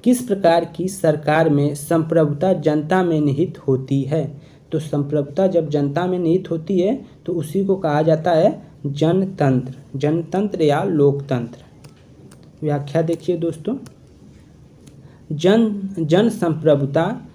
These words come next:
जनता को सर्वोच्च मानती है। फ्रांसीसी विचारक जिन बोदा ने कहा है कि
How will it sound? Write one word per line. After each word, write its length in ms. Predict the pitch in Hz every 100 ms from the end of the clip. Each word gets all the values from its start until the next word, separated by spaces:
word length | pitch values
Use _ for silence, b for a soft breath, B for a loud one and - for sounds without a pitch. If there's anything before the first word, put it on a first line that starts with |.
| B -
जनता 540 | 143 160 165 160 208
को 200 | 202 190
सर्वोच्च 540 | 190 - 147 170 185 156
मानती 500 | 135 127 123 139 131
है। 320 | 139 135 - B B B -
फ्रांसीसी 680 | - 160 160 160 170 - 226
विचारक 680 | 202 156 139 131 135 156 - 147
जिन 380 | 143 147 196 180
बोदा 420 | 151 147 147 156
ने 220 | 135 131
कहा 420 | 135 - - 180
है 240 | 156 139 139
कि 300 | 143 139